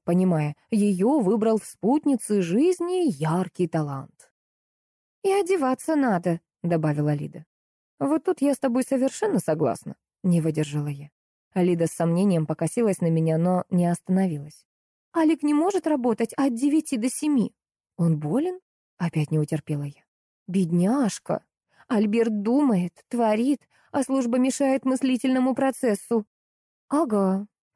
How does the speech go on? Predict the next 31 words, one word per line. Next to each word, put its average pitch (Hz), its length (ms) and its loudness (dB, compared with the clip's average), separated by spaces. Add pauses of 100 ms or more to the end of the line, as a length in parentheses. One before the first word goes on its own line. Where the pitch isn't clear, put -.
(220)
Мы 285 160 2
с - 100 -4
мамой 311 300 2
не 302 160 2
жаловались». 277 800 0 (100)
«Ну 175 220 2
да». 151 360 -4 (420)
«Вполне 226 440 0
хватало 202 560 0 (200)
на 240 200 2
все 277 300 0
нашей 240 400 0
с - 80 -6
ней 240 180 2
зарплаты». 220 800 0 (200)
«Конечно». 190 840 0 (520)
А 294 120 0
потом 269 320 0
мамуля 247 400 2
сломала 254 480 2
руку, 269 340 0 (220)
и 294 80 0
хозяйка 262 480 0
выгнала 220 380 2
ее 226 260 2
вон. 214 360 0 (380)
Никто 320 320 0
не 359 100 2
хочет 277 320 -2
держать 240 360 0
домработницу-инвалида. 254 1400 0